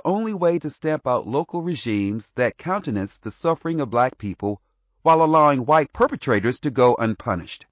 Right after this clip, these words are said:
For all the cries about states' rights, the Klan was unabashedly anti-democratic. Some black Southerners, especially those who survived attacks or witnessed violence firsthand,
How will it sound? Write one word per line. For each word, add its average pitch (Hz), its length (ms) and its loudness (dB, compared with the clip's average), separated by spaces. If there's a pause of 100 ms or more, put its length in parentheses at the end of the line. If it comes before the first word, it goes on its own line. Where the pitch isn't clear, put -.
(520)
For - 160 0
all 220 220 4
the 226 100 0
cries 175 420 0
about 135 300 0
states' - 420 -4
rights, 113 440 -2 (100)
the 143 80 -4
Klan 196 400 -2
was 143 240 0
unabashedly 160 720 0
anti-democratic. 110 960 -2 (540)
Some 220 320 0
black 175 260 0
Southerners, 110 640 -2
especially 208 520 -2
those 143 380 2
who 147 120 -4
survived 117 560 0
attacks 95 460 -8
or 107 180 0
witnessed 117 400 -4
violence 113 560 2
firsthand, 98 680 -4